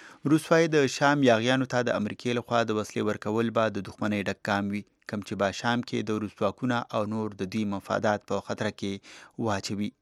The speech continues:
د روس خارجه وزارت ویان ماریا زخارووا د نهه په ورځ د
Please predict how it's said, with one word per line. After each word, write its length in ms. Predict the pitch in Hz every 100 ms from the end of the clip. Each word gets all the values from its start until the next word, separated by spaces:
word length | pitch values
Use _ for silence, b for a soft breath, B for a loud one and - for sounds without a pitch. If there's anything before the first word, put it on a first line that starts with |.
| _ _ _ _ -
د 120 | 110
روس 140 | 104 -
خارجه 360 | 101 104 113 104 - B B 117
وزارت 420 | 107 107 104 -
ویان 320 | 107 120 123 123 - b b -
ماریا 320 | 135 131 131 127 - _ 120
زخارووا 560 | 110 - 104 113 123 117 110
د 100 | 107 104
نهه 180 | 95 -
په 40 |
ورځ 160 | 110
د 60 | 117